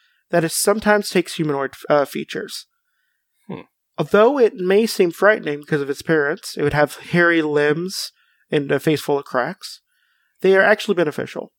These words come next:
Speaker 1: since any liquid inside them will never run out. Uh, the Kamiosa, um,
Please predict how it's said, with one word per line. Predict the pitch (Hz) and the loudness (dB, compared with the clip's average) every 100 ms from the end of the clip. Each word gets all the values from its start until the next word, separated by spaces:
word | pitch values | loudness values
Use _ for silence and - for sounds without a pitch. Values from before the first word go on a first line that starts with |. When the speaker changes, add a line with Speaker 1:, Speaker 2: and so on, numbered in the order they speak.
| _ | _
Speaker 1:
since | - 202 190 | 0 2 2
any | - 214 240 254 254 - | 2 2 2 0 -6 -4
liquid | 190 196 196 175 | -2 0 0 0
inside | 165 - 165 165 | 0 2 2 4
them | 180 | 0
will | 165 147 | 0 -2
never | 147 147 | -2 -2
run | 139 123 110 | -6 -8 -6
out. | 104 - - _ _ _ _ _ _ _ _ _ _ _ _ | -10 -12 -20 _ _ _ _ _ _ _ _ _ _ _ _
Uh, | 160 156 | 0 2
the | 143 156 156 151 147 _ _ _ _ _ _ _ _ _ _ - | 2 -2 -2 -4 -6 _ _ _ _ _ _ _ _ _ _ -4
Kamiosa, | 180 190 180 156 151 - 147 151 - _ _ _ _ _ _ _ _ _ _ _ - | 0 2 2 2 0 0 0 0 -6 _ _ _ _ _ _ _ _ _ _ _ -6
um, | 160 151 139 135 | -2 -2 -4 -10